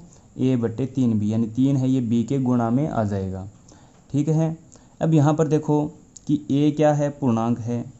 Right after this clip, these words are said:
बी भी क्या है, पूर्णांक है, और तीन भी क्या है, पूर्णांक है। तो ए, बी और तीन क्या हैं,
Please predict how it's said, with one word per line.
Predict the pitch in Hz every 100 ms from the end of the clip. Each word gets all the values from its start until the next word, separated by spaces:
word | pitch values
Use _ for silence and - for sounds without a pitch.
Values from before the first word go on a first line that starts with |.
| -
बी | 117 123 135
भी | 143
क्या | 139 139
है, | 139
पूर्णांक | 139 127 110 107 107
है, | 113 120
और | - 113
तीन | 113 127 123
भी | 123
क्या | 127
है, | 127 139
पूर्णांक | - 117 104 101 98
है। | 101 - - - - - - -
तो | 113
ए, | - 127 135 135
बी | 120 123 127 139 -
और | 135 120
तीन | 110 113 123 123
क्या | 127 127
हैं, | 131 156